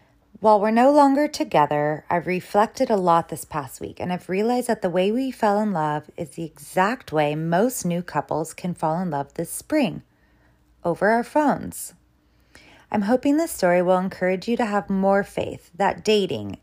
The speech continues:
and falling in love can still happen when you're physically apart from one another. It really is possible.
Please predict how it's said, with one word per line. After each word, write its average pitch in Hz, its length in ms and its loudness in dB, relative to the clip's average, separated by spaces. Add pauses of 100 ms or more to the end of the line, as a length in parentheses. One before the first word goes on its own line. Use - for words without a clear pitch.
(100)
and 214 300 -2
falling 190 380 0
in 165 120 -4
love 147 400 -4 (380)
can 202 200 -4
still 208 360 2
happen 196 420 -2
when 165 140 -4
you're 160 100 -6
physically 170 520 -6
apart 160 340 -8
from - 180 -10
one - 180 -10
another. - 460 -14 (500)
It 185 120 -2
really 180 680 -2
is 156 440 -4
possible. - 640 -14